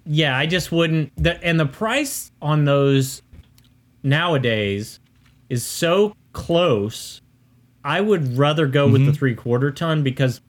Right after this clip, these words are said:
Speaker 1: I'm an R V guy and I like towing capability. Now,
Speaker 2: Right.
Speaker 1: I'm not going out and looking at the one that's got, uh, you know, the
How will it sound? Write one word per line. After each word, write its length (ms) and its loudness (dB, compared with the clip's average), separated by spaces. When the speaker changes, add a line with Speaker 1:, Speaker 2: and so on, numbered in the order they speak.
Speaker 1:
I'm 160 0
an 60 2
R 120 2
V 160 -2
guy 280 -4
and 140 -2
I 260 -2
like 220 -2
towing 300 -2
capability. 540 -4
Now, 380 -2
Speaker 2:
Right. 260 0
Speaker 1:
I'm 200 2
not 320 -2
going 240 0
out 140 -2
and 80 -4
looking 240 0
at 100 -2
the 80 -2
one 320 2
that's 240 -2
got, 480 0
uh, 840 0
you 120 -2
know, 440 0
the 480 0